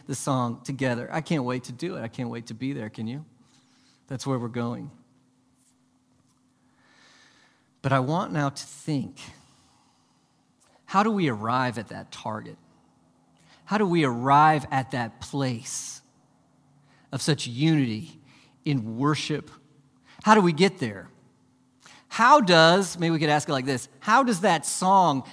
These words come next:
have its echo in our lives today? So next week, I'm gonna revisit this text again. I want us to think about how, how all the nations get there.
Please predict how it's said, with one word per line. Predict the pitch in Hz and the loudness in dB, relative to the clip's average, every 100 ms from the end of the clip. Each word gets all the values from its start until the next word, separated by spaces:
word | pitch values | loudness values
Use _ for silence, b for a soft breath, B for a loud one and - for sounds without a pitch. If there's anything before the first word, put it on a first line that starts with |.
| B | B
have | 175 175 156 | 2 2 2
its | 147 - 160 | -4 -6 -4
echo | 175 - 139 104 101 - _ _ _ b b - | -2 0 0 0 -6 -16 _ _ _ b b -4
in | 147 | 0
our | 156 160 165 | 4 4 4
lives | 147 127 120 113 107 - - _ _ _ _ _ | 4 2 2 -4 -8 -14 -16 _ _ _ _ _
today? | - 151 131 120 101 92 - _ _ _ _ _ _ _ _ _ _ _ _ _ _ _ b b - | -4 -2 0 -2 -8 -18 -20 _ _ _ _ _ _ _ _ _ _ _ _ _ _ _ b b 0
So | |
next | 190 247 - | 4 2 2
week, | 151 143 | 0 0
I'm | 147 170 | 0 -2
gonna | 185 | -2
revisit | 147 160 156 147 | 0 0 0 -2
this | 135 | -4
text | - 156 147 | -2 -2 -2
again. | 143 160 | -2 0
I | 139 | 0
want | 175 | 0
us | 175 165 | 0 -2
to | 151 | -2
think | 165 | -2
about | 170 139 127 | 2 2 2
how, | 151 156 | 4 4
how | 135 160 | 8 8
all | 160 151 | 8 4
the | 135 | 2
nations | 135 139 143 120 | 0 -2 -4 -4
get | 107 170 | -4 -4
there. | - 101 98 | -6 -10 -10